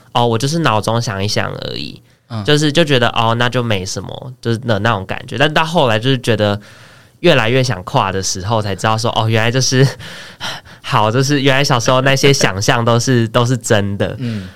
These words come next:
Speaker 1: 我记得我，我有几个想象中的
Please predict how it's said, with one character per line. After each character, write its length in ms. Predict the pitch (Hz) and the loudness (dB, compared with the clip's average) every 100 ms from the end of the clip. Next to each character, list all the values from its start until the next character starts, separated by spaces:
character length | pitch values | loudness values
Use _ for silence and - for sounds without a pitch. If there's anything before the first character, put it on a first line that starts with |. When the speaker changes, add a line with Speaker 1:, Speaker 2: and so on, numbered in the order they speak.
| _ - | _ -4
Speaker 1:
我 140 | - 185 | 2 2
记 220 | 185 311 | 4 2
得 260 | 208 185 165 | 4 2 2
我， 240 | - 165 | 0 0
我 120 | - 262 | 4 4
有 60 | 320 | 4
几 160 | 196 | 2
个 180 | 151 147 | 4 4
想 240 | 143 117 | 2 0
象 180 | 147 208 | 0 0
中 220 | 190 180 | 0 2
的 240 | 180 147 | 2 2